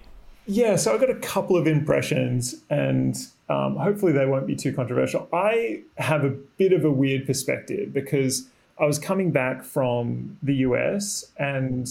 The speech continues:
had been, you know, exposed to some really fantastic, you know, startup networks. And I just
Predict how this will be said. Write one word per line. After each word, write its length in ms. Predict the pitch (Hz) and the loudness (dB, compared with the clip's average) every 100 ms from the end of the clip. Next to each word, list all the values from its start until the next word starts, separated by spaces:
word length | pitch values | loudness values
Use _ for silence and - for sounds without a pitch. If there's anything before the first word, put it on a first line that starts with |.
| - - | -10 -12
had 300 | - 156 151 | -4 0 0
been, 600 | 151 147 143 139 135 139 - | 0 -2 -2 -2 -4 -6 -2
you 100 | 156 | 0
know, 100 | 139 | 0
exposed 760 | 147 - - 143 143 135 - - - | -2 -4 -2 0 0 -4 -10 -10 -2
to 460 | 131 123 127 131 - | 0 2 0 -2 -6
some 480 | - 143 135 139 170 | -4 -2 -2 -2 -2
really 560 | 202 175 147 131 - | 2 4 4 2 0
fantastic, 1120 | - 143 143 - 143 139 - 135 127 - - _ | -4 -4 -4 -8 -6 -6 -2 -2 -2 -6 -16 _
you 100 | 165 | -4
know, 120 | 147 | -2
startup 500 | 127 - 135 139 135 | -2 0 0 0 -2
networks. 800 | 69 - 69 67 - - - - - | -4 -4 -2 -2 -2 -6 -14 -16 -6
And 480 | 147 139 131 131 127 - _ - | -4 -2 -2 -4 -6 -12 _ -4
I 80 | 156 | -2
just 440 | 226 233 - - | -2 -2 -6 -12